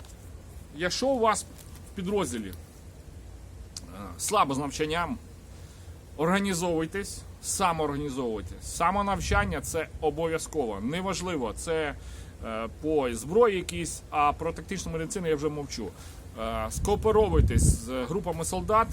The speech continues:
імітуйте якісь, е, екстремальні ситуації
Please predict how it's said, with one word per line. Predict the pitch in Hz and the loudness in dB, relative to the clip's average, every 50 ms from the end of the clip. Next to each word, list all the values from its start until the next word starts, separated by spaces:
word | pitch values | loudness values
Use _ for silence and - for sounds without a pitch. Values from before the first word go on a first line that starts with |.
| - - - | -4 -6 -6
імітуйте | 175 175 190 180 - 208 220 214 180 - - 139 120 107 - - - - - - - - - | -4 -2 -2 -2 -2 0 0 0 0 -2 -2 -2 -2 -2 -2 -4 -8 -12 -14 -14 -14 -10 -8
якісь, | 143 147 - - 175 160 143 120 - - - - | -8 -6 -4 0 0 2 2 0 -2 -4 -8 -8
е, | 123 127 127 120 117 120 | -6 -4 -4 -2 -2 -4
екстремальні | 127 - - 165 175 180 175 165 151 147 | -4 -4 -4 -4 -2 0 0 0 0 -2
ситуації | - - 165 - 180 196 220 220 - - 160 | -4 -4 -4 -2 2 2 2 2 2 -2 -8